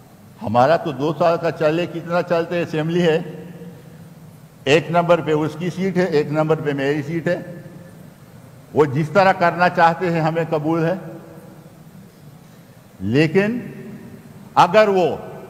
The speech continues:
अपने प्रिंसिपल सेक्रेटरी पे इतना जोर देता है और नाराज होता है,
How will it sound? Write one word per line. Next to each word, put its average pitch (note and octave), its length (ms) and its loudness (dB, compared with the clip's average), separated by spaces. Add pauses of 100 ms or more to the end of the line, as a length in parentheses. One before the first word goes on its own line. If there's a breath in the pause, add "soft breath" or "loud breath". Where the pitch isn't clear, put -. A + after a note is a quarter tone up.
(800)
अपने F#3 400 2
प्रिंसिपल F#3+ 760 -2
सेक्रेटरी G3 440 -4
पे G3+ 160 2
इतना G3 480 0
जोर E3+ 320 2
देता F3 380 0
है F3 60 4
और E3+ 140 0
नाराज D#3 420 0
होता D3+ 340 -2
है, D#3+ 280 0